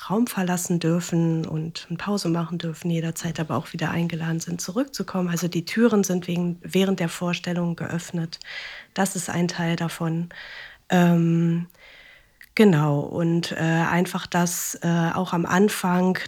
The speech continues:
der Vorstellung kommuniziert wird an alle BesucherInnen, dass, ähm, es auch hin und wieder laut werden kann, dass es auch okay ist.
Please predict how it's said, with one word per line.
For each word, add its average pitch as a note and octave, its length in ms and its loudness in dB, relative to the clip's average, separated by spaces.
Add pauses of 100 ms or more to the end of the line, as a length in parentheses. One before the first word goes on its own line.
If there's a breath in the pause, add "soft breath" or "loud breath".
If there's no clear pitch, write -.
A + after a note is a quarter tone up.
der E3 160 2
Vorstellung E3+ 1160 0
kommuniziert F3 760 -2
wird F3+ 140 0
an F3 140 2
alle A3+ 260 6
BesucherInnen, F3 800 0
dass, - 500 -6
ähm, E3+ 520 2 (600 loud breath)
es - 120 -8
auch F#3 220 4
hin E3+ 120 4
und E3 200 2
wieder D#3+ 180 -2
laut A#3+ 260 0
werden F#3+ 240 2
kann, F3 200 -2
dass E3+ 180 -4
es F3 140 -8
auch E3 180 -8
okay F#3+ 340 0
ist. F#3 400 -6